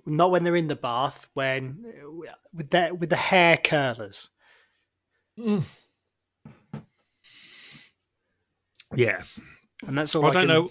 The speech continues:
Speaker 1: really
Speaker 2: I
Speaker 1: say
Speaker 2: don't,
Speaker 1: about that.
Speaker 2: I don't know what to get about that scene, but, you know, the listeners, w-, once you get round to, to watching it, 'cause it is on, it's on Prime at the moment and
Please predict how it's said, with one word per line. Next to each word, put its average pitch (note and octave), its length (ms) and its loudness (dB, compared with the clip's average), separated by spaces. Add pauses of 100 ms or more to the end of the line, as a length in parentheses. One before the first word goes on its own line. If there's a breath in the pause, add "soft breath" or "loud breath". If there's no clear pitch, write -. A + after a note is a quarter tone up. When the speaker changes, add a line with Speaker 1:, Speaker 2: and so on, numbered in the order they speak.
(140)
Speaker 1:
really D#3 300 6
Speaker 2:
I C#3+ 40 -2
Speaker 1:
say G3+ 200 4
Speaker 2:
don't, A3 120 2
Speaker 1:
about B2 220 -4
that. A#2+ 220 -6 (480 loud breath)
Speaker 2:
I D#3 80 2
don't D3+ 160 2
know C3 100 2
what C3 100 2
to B2 60 -4
get C#3 160 2
about G#2 260 -2
that G#2+ 180 -6
scene, B2+ 300 0
but, A#2 220 -2 (160)
you A#2+ 120 -10
know, G#2+ 80 -8
the A2 180 -4
listeners, A#2+ 640 -2 (200)
w-, A#2 160 -12
once A#2+ 300 -6
you A2+ 60 -6
get A#2 160 -4
round A2 300 -4
to, - 160 -12 (260)
to - 120 -12
watching A2 360 -4
it, A#2 160 0
'cause A2 160 -6
it A#2+ 100 0
is B2 220 2
on, G2+ 320 -6 (480)
it's - 100 -14
on A2 100 -6
Prime A2+ 460 2
at A2+ 40 -8
the G#2+ 60 -10
moment A2 320 -4
and G#2+ 300 -6